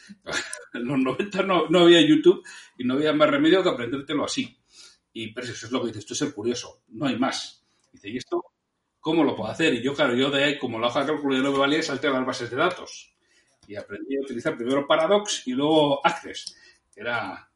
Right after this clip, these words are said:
porque la hoja de cálculo se te acaba quedando pequeñita para muchas de las cosas que, que necesitas. No, no, pero indudablemente un, un vendedor tiene que ser curioso, si no, no, no va a aprender. Y un vendedor tiene que estar permanentemente aprendiendo. O conoce sus productos y los de la competencia,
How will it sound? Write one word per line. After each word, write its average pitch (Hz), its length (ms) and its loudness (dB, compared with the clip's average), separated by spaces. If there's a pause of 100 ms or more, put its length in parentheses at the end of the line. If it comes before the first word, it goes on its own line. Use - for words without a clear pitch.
(120)
porque 92 300 -14
la 101 180 -12
hoja 123 140 -10
de 117 80 -6
cálculo 127 280 -6
se - 140 -12
te 107 60 -12
acaba 120 180 -2
quedando 123 480 0 (300)
pequeñita 143 560 2
para 127 180 0
muchas 135 260 0
de 127 60 -2
las 123 140 -4
cosas 135 300 -6
que, 110 400 -10 (440)
que 117 120 -8
necesitas. 120 440 -6
No, 135 80 0
no, 127 120 0
pero 123 120 -2
indudablemente 143 640 4
un, 147 220 2
un 151 80 -4
vendedor 135 300 0
tiene 147 160 0
que - 60 -4
ser - 140 -12
curioso, - 320 -16
si 107 160 -14
no, 139 160 -2
no, - 180 0
no 123 140 -2
va 117 100 -2
a - 20 -14
aprender. - 440 -14
Y 131 80 -2
un 135 60 0
vendedor 139 280 2
tiene 135 140 -4
que 127 40 -8
estar - 260 -10
permanentemente 135 720 -6
aprendiendo. 110 640 -10 (480)
O - 120 -14
conoce 311 300 -4
sus - 180 -10
productos 123 640 -6
y 120 60 -10
los 113 160 -10
de 113 80 -12
la 120 120 -8
competencia, 165 720 -2